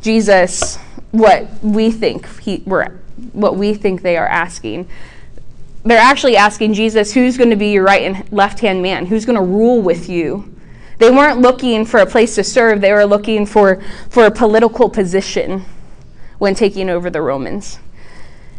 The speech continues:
And Jesus doesn't respond in the way that they think, 'cause that's what Jesus does.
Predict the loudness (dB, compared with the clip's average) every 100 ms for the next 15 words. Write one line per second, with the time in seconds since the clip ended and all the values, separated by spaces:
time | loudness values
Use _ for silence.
0 | -4 4 4 6 6 6 8 6 4 0
1 | -4 -6 -10 -12 -20 -20 -20 -20 -20 -20
2 | -20 -20 -18 -18 -18 -6 2 2 2 0
3 | -2 2 2 4 2 0 -2 -2 0 2
4 | 0 -2 -6 -4 -6 -10 -16 -14 -12 -12
5 | -12 -16 -14 -2 2 2 0 -4 -2 -4
6 | -4 -2 -2 -2